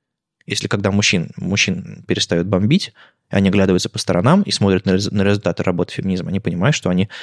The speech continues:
свободны, свободнее стали, чем до этого. Они свободны от стереотипов, они свободны от ситуации "мужчина должен", если эти идеи, э, начинают побеждать.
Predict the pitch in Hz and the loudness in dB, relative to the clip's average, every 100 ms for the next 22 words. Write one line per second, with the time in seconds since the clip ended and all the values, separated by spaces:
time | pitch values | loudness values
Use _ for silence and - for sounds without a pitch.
0 | - - 98 107 107 127 120 _ _ - | -10 -4 0 2 2 4 2 _ _ -6
1 | - 107 107 110 123 120 107 87 - 101 | 0 0 4 4 6 6 4 2 -2 0
2 | 87 76 - - 107 98 - _ _ _ | 0 -2 -8 -2 0 0 -4 _ _ _
3 | - 98 98 - 95 - - 110 _ _ | -8 0 0 2 -2 -4 -10 -12 _ _
4 | _ _ _ _ - 202 - 196 107 190 | _ _ _ _ -2 -2 0 0 2 0
5 | 175 - - 85 - 175 - 107 92 - | -2 0 0 2 2 0 0 -2 -2 -4
6 | 92 107 107 - 90 - - - 104 131 | 0 0 -2 -4 -4 -6 -10 -2 0 2
7 | 110 110 - - 117 117 - 113 104 104 | 0 -2 -6 0 2 4 2 2 2 4
8 | 113 104 104 - - _ _ _ _ _ | 4 2 0 -6 -20 _ _ _ _ _
9 | _ _ 107 95 - 85 87 - - - | _ _ -2 0 0 -2 -2 -4 -12 -8
10 | - 92 92 95 104 101 - - - - | -4 -2 2 4 4 2 -6 -20 -18 -10
11 | - 104 - 90 95 - 92 92 - - | -4 -2 0 0 0 0 -2 -2 -4 -6